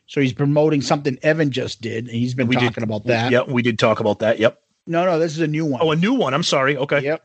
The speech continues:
Speaker 1: Yeah.
Speaker 2: Okay.
Speaker 1: Big Evan, Evan Stanley fan, are you?
Speaker 2: Uh, no, I'm not, but that's okay. I'm not, I'm not gonna pretend to be.
Speaker 1: No, that's all right.
Speaker 2: <laughs>
Speaker 1: That's all right. Uh, I know that Eric Carr's sister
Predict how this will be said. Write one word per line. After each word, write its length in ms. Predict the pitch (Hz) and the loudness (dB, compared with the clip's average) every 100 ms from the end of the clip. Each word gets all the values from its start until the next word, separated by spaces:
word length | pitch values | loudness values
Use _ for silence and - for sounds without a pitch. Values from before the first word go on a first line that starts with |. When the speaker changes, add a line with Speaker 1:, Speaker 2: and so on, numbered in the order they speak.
| _ | _
Speaker 1:
Yeah. 200 | 143 147 | -4 -2
Speaker 2:
Okay. 180 | 143 143 - _ _ 151 | 0 0 -2 _ _ -2
Speaker 1:
Big 180 | 277 262 | 0 2
Evan, 360 | 277 277 262 214 | 2 0 -2 -4
Evan 300 | 226 233 240 | -2 2 2
Stanley 420 | 214 - 285 311 208 | 0 0 2 2 2
fan, 260 | 196 156 | 2 2
are 180 | 151 143 | 4 2
you? 180 | 117 104 - _ _ | 0 -8 -18 _ _
Speaker 2:
Uh, 200 | 135 147 135 | 0 2 4
no, 220 | 143 120 | 4 4
I'm 80 | 117 | 2
not, 200 | 104 92 - | -2 -6 -6
but 100 | 107 | -6
that's 160 | 120 120 | -4 -6
okay. 220 | - - 135 | -6 -8 -4
I'm 80 | |
not, 120 | 156 156 | 0 2
I'm 60 | 170 | 2
not 120 | 165 | 2
gonna 140 | 156 | 2
pretend 340 | 151 143 151 156 | 2 2 2 0
to 40 | |
be. 260 | 101 101 - - - _ | -2 -6 -8 -18 -20 _
Speaker 1:
No, 220 | 190 254 226 | -6 -4 0
that's 240 | 240 220 | 0 0
all 160 | 262 170 | 0 2
right. 260 | 117 196 | 2 0
Speaker 2:
<laughs> 20 | |
Speaker 1:
That's 260 | 202 156 - | 0 -2 -4
all 140 | 151 117 | -6 -6
right. 200 | 98 - _ _ _ _ | -10 -20 _ _ _ _
Uh, 280 | 139 131 135 | -6 -4 -2
I 140 | 160 185 | 0 2
know 160 | 240 | 2
that 200 | 262 247 - | 2 0 0
Eric 300 | 214 233 - | 0 0 -2
Carr's 420 | - 214 214 196 | -2 0 0 -4
sister 600 | - - 226 - 180 | -6 -6 -8 -2 0